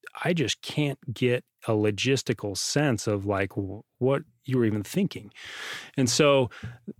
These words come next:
it's a whole new level of trying to figure out based off of very limited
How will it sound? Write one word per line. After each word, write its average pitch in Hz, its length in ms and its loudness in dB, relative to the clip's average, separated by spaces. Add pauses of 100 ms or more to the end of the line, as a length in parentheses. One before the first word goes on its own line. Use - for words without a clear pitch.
it's 147 320 4
a 131 100 6
whole 202 400 4
new 175 320 6
level 135 540 6 (140)
of 113 600 2 (180)
trying 151 500 4
to 120 100 4
figure 120 460 4
out 107 340 4 (640)
based 127 440 4
off 110 280 4
of 113 160 4
very 113 380 4
limited 110 800 4